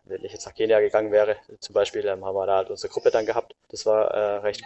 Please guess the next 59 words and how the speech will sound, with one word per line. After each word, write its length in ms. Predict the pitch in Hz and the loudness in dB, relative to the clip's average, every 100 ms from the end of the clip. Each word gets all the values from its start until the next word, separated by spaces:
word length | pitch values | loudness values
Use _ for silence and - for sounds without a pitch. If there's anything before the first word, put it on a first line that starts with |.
| 120 | 0
cool 140 | 117 | 2
und 40 | |
dann 160 | 101 101 | 2 4
war, 160 | 98 95 | 4 2
war 280 | - 104 | 2 2
ich 60 | 98 | 2
noch 100 | 101 | 0
zweimal 300 | - 101 101 | 2 4 4
in 60 | 98 | 2
Monte 220 | 196 95 | 0 0
Gordo 240 | 92 104 | 4 4
in 80 | 98 | 4
Portugal 480 | - 110 110 110 107 _ | 2 2 4 2 2 _
in 140 | 104 | -4
der 100 | 101 | 2
Wärme, 360 | 101 110 110 113 - - | 6 6 6 2 -2 -16
um, 120 | 101 | -8
um 280 | 101 - 98 | -6 -6 0
da 100 | 95 | 2
auch 360 | 95 104 95 | 2 2 -2
ein 60 | - | -6
bisschen 260 | - - 101 | -8 -6 -6
Motivation 500 | 101 104 101 - 107 | -6 -2 -2 0 0
wieder 140 | 104 | 0
zu 160 | - 107 | 0 0
holen, 220 | 107 107 | 2 2
äh, 260 | 101 101 101 _ _ _ | 0 -4 -8 _ _ _
nach 120 | 98 | -12
dem, 240 | - 98 101 - | -8 -10 -12 -8
ja, 160 | - 98 95 | -4 -2 -4
nach 100 | 92 | -8
dem 80 | |
kalten 240 | 95 104 - | -2 -2 -2
Winter 280 | 107 113 113 - - - _ - - | -4 0 0 -2 -16 -20 _ -20 -2
hier 140 | 107 | 2
in 80 | 104 | 2
Eu-, 180 | 98 104 - | 2 0 -2
ja, 100 | 95 | -4
in 60 | 98 | 0
Deutschland. 360 | 104 - 104 - _ | -2 -2 -6 -8 _
Und 720 | 113 104 98 98 95 - - - | 0 2 0 -4 -8 -4 -4 -6
ja, 200 | - 98 | 2 4
die 100 | 98 | 6
letzten 260 | 104 117 127 | 6 4 2
vier 140 | 120 | 4
Wochen 140 | 107 113 | 6 8
habe 120 | 104 | 4
ich 80 | 104 | 4
aber 140 | 104 | 4
dann 140 | 101 95 | 2 2
zu 100 | 101 | 4
Hause 240 | 127 123 | 4 4
verbracht, 340 | 123 120 123 | 2 2 2
bewusst, 400 | - 104 127 - | -6 0 0 2
weil 160 | 117 104 | 2 2
ich 100 | 98 | 0
wusste 260 | 110 - 107 | -6 0 4
halt, 200 | 107 98 | 4 4
ja, 260 | 98 101 | 4 4